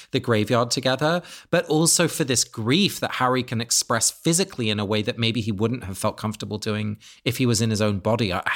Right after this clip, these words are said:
hadn't thought about that before, but that, that sense of being with strangers in a support group that actually,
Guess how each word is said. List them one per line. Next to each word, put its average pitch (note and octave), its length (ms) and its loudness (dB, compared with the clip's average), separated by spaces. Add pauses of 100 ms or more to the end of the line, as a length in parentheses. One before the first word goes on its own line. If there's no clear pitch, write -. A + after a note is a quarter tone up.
hadn't D3+ 160 -6
thought D3+ 200 0
about A#2+ 260 -2
that G2 140 -6
before, F#2+ 460 -6
but - 240 -4 (300)
that, C3+ 220 0
that D3 160 2
sense E3 280 2
of C3+ 140 -2
being C3+ 440 2 (220)
with D3 240 2
strangers D3 640 2
in E3 120 4
a E3 40 4
support D#3+ 380 0
group F3 300 0
that D#3 140 2
actually, C#3 440 0